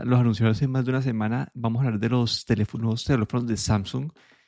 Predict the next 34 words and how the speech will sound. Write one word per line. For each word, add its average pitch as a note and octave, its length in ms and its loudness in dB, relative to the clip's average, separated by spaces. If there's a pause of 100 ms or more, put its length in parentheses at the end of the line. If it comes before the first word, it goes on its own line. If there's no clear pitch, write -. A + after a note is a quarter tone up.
(300)
que - 160 -8
creo A2 160 -4
que C3+ 100 -4
son A#2 160 -6
los A2 180 -6
primeros A#2 460 2
teléfonos A#2+ 480 0
en C3 140 -4
definir B2 640 0 (580)
lo C3 120 2
que - 60 -16
vamos A2 140 2
a - 20 2
esperar G2+ 280 0
del A#2 160 0
mercado B2 500 0
de A2+ 60 0
celulares G#2+ 380 -2
en A#2+ 80 -4
el A#2 80 -4
dos A2+ 120 2
mil G#2+ 160 0
veintiuno. A#2 760 0 (1000)
Y D#3 220 4
acá, A#2+ 400 2 (140)
la D#3 140 2
verdad, A#2 220 2
Samsung C3+ 260 0
ha D3 80 2
hecho C#3+ 300 0
varias C#3+ 380 2
movidas B2+ 920 2
interesantes C3 1080 0 (240)
que, A2 640 0